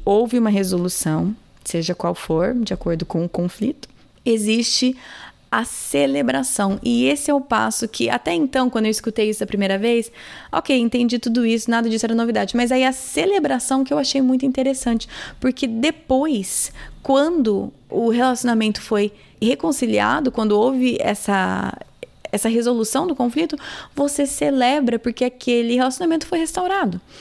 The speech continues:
Por menor que f-, que tenha sido, abriu-se uma brecha naquele resa-, relacionamento e com essa resolução a brecha se fechou e voltamos a se a-, a se aproximar. Então, existe uma celebração. Isso pode ser uma coisa pequena, como, "Ai, vamos jogar um joguinho,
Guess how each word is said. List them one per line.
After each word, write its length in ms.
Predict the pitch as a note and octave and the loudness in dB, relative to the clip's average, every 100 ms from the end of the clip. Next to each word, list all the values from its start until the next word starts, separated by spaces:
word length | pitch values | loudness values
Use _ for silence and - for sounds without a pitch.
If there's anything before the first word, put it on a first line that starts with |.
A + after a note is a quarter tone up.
| - - | -20 -2
Por 120 | B3+ | 0
menor 400 | A#3+ A#3+ B3 D4+ | 2 4 4 2
que 140 | - E4+ | -2 -6
f-, 420 | - - - G#3 | -8 -18 -8 -4
que 120 | A3 | -2
tenha 260 | A3+ G#3+ G#3+ | 0 0 0
sido, 340 | - C#4+ B3+ | 0 2 2
abriu-se 440 | A#3+ G#3 B3 C4 | 2 2 0 2
uma 120 | C4+ B3 | 2 2
brecha 480 | G3+ G3+ A#3+ E4+ E4+ - - - - - | 2 2 0 -4 -6 -12 -16 -18 -14 -2
naquele 340 | G#3 G#3 G3 | 0 2 0
resa-, 220 | G3+ G#3 | 0 0
relacionamento 760 | G#3 G3+ G3 G3 A3 A3+ C4 D#4 F#4+ | 0 2 2 2 2 4 2 0 -4
e 80 | |
com 180 | - F4 | 0 2
essa 140 | C#4 C#4 | 2 2
resolução 560 | C4+ C#4 C4+ D#4+ E4+ | 0 2 0 0 -2
a 60 | G#4 | 0
brecha 460 | G#4 G4 F#4+ G4+ | 0 0 0 -2
se 120 | G4+ - | -2 -2
fechou 480 | G#4 - A4+ F#4+ | -2 0 0 2
e 120 | A3 G#3 | 2 0
voltamos 600 | G3+ A#3+ B3 C4+ C4+ C#4 | 0 0 2 2 2 0
a 80 | |
se 100 | C4+ | 0
a-, 60 | B3+ - C4 | -4 -4 -4
a 160 | A3+ A3+ | -2 0
se 100 | B3 | -2
aproximar. 540 | A3+ B3 B3 A#3 G#3+ | -2 -2 0 2 2
Então, 280 | G#3+ A#3 B3 - - - | 0 0 0 -2 -8 -2
existe 360 | A3 C4 - | 0 0 2
uma 140 | C4 B3 | 2 2
celebração. 800 | - A#3 A3+ G3+ G#3 - F#3+ F#3 - - - | 0 0 2 0 -2 -2 -2 -4 -10 -12 -4
Isso 160 | D4+ | -2
pode 180 | - C#4 | 0 0
ser 60 | C#4 | 2
uma 120 | C4 | 2
coisa 240 | C4+ C4 | 2 0
pequena, 300 | B3+ B3+ B3 | 0 0 0
como, 160 | A#3+ C4+ | 0 2
"Ai, 140 | C#4+ | 2
vamos 220 | C4 C4+ C4 | 2 2 2
jogar 180 | B3 | 2
um 80 | A#3+ | 2
joguinho, 500 | A#3+ A3+ A#3+ A3+ G#3+ | 2 2 2 2 0